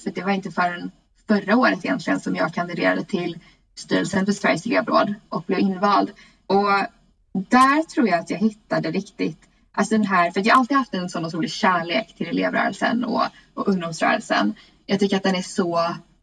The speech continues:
otroligt inspirerande och det finns så mycket drivkraft i den och det finns så mycket liksom, det finns så mycket vilja och så mycket, man känner sån,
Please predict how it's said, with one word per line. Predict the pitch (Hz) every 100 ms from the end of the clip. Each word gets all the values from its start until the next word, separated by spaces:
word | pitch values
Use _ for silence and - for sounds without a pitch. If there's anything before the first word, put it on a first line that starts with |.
| _
otroligt | 190 - 226 202 165 170 -
inspirerande | 170 - 185 - - 170 190 202
och | 190
det | 185
finns | 190 -
så |
mycket | 202 190 170 -
drivkraft | 202 226 175 - 214 208 -
i | 185
den | - 190
och |
det | 185
finns | 190 190
så | 196
mycket | 202 - -
liksom, | 160 175 165 165 - - - _ _ - - -
det | 208
finns | 254 240
så |
mycket | 220 190 180
vilja | 247 185 214
och | 220
så | 220
mycket, | 214 - 175 175 - -
man | - 208
känner | 226 202
sån, | 190 185 180